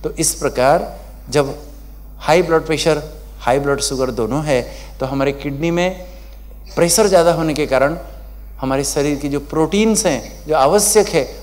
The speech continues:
वो भी वहाँ लीक होना शुरू हो जाता है। तो यूरिन जब चेक करते हैं, देखते हैं प्रोटीन उसमें आ रहा है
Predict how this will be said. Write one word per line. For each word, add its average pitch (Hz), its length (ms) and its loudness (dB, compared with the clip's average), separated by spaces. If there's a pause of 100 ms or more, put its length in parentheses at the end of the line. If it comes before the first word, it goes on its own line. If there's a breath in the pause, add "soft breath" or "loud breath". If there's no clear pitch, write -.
वो 165 140 4
भी 202 140 2
वहाँ 175 640 -4
लीक 135 260 -2
होना 131 280 -4
शुरू 131 220 -4
हो 110 100 -6
जाता 90 280 -4
है। 80 100 -10 (1300 loud breath)
तो 165 240 -4
यूरिन 202 360 6
जब 202 180 4
चेक 202 220 2
करते 185 220 2
हैं, 180 100 0
देखते 165 260 -2
हैं 170 160 -4
प्रोटीन 180 380 2
उसमें 165 260 -2
आ 143 100 4
रहा 131 120 2
है 104 420 -2